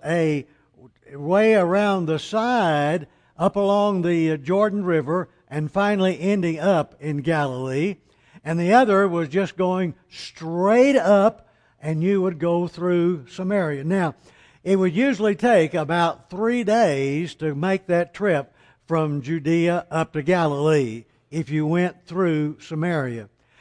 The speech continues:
But if you went the long way around, it was about a six-day trip. Now, you may say, "Why in the world would anybody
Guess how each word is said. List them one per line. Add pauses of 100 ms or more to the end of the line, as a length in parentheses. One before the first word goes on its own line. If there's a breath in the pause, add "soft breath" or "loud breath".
(160 soft breath)
But
if
you
went
the
long
way
around, (240 loud breath)
it
was
about
a
six-day
trip. (640)
Now,
you
may
say,
"Why
in
the
world
would
anybody